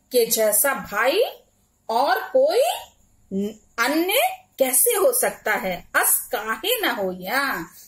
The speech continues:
तो ये क्या कह रहे हैं कि भरत के जैसा भाई भला कोई अन्य कैसे हो सकता, अर्थात उनके जैसा इन संसार में और कोई नहीं हो सकता है।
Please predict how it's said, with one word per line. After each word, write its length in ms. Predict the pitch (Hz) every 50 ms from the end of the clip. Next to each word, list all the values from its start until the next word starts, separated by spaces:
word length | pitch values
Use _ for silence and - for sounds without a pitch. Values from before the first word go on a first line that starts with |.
| - _ -
तो 60 | 262
ये 180 | 262 262 269
क्या 240 | 269 269 - 311 330
कह 200 | 339 - 349 349 359
रहे 120 | 370 381
हैं 120 | 415 480
कि 240 | - - 370 381 440 554 622 605 - - - - -
भरत 440 | 190 - 254 262 294 359 381 - -
के 120 | 330 285
जैसा 400 | 254 - 226 214 202 202 - 254
भाई 400 | 233 190 - - 196 220 262 349 453 605 - - - _ _ 202
भला 300 | 185 240 262 285 330 349
कोई 320 | 339 - 294 302 320 339
अन्य 480 | - - 247 269 320 392 440 508 494 -
कैसे 320 | - 226 202 190 - - 349
हो 140 | 339 302 269
सकता, 340 | - - 226 - - 240
अर्थात 600 | 220 208 208 208 - - 254 262 277 - - - - -
उनके 400 | 233 220 233 233 - 330 339 -
जैसा 480 | - 214 202 190 - - 247 240 226 - - - - - - _ -
इन 180 | 247 247 240 226
संसार 840 | 220 - - 240 220 202 196 196 - - 247 233 247 269 294 294 302
में 480 | 294 311 349 427 523 659 740 - - _ _ _ - -
और 260 | 208 214 262 302 330
कोई 400 | - - - 247 254 277 359 453 622 762 831 906 - - _ -
नहीं 360 | 196 190 185 185 190 220 240
हो 140 | - 254 226
सकता 400 | 208 - 226 208 214 - - 214
है। 320 | 202 196 - 190 190 190